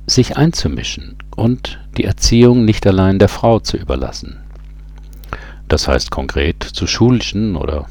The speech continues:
persönlichen Themen Stellung beziehen, statt sich rauszuhalten. Vom Sohn Respekt einzufordern, wenn er sich der Mutter gegenüber zu frech oder anmaßend verhält.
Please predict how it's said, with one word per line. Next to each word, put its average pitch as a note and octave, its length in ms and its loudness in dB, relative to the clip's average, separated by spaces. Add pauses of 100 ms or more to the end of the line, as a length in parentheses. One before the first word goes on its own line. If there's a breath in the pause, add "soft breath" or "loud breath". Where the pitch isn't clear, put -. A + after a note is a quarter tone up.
(100)
persönlichen F#2 500 4
Themen F#2+ 320 6
Stellung C#3+ 360 4
beziehen, E2+ 540 0 (280)
statt - 360 -6
sich - 220 -8
rauszuhalten. - 800 -4 (1200 loud breath)
Vom G2 260 4
Sohn G2 440 8 (120)
Respekt - 480 4
einzufordern, E2+ 720 4
wenn D2+ 140 0
er D2 80 -2
sich - 160 -6
der F2+ 100 2
Mutter F#2+ 260 4
gegenüber F2+ 540 4
zu - 180 4
frech - 460 6
oder D2+ 320 2 (120)
anmaßend G2 640 4
verhält. G#2 600 4